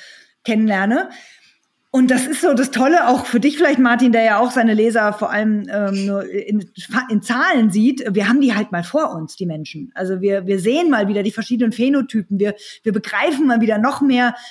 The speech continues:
warum laufen die Menschen eigentlich? Was suchen sie eigentlich im Laufen? Und das ist für uns auch eine totale Bereicherung als Coaches und als, äh, Blattmacher et cetera. Also das ist, ähm,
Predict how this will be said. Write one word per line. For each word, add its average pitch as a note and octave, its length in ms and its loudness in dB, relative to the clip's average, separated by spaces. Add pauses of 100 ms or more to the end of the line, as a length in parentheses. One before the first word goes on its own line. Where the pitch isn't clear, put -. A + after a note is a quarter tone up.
(120)
warum B3 360 0
laufen C#4 340 2
die A3+ 80 2
Menschen F#3+ 320 -4
eigentlich? E3+ 240 -8
Was A3 180 -8
suchen D#4+ 320 2
sie A3 80 -4
eigentlich E3+ 260 -8
im F3 120 -6
Laufen? D#3+ 300 -12
Und G#3+ 120 0
das G#3 80 -2
ist C#4+ 160 -6
für A#3 120 -4
uns G4+ 440 -2
auch A3 140 -2
eine A#3 160 2
totale G3+ 420 -4
Bereicherung G3+ 680 -6 (580)
als F3+ 240 -6
Coaches A#3+ 540 -4
und G3+ 200 -8
als, - 540 -10
äh, G3 240 -8
Blattmacher G#3 640 -6
et F#3+ 120 -12
cetera. F#3+ 340 -10
Also E3+ 220 -10
das - 240 -16
ist, - 400 -20
ähm, G#3+ 300 -4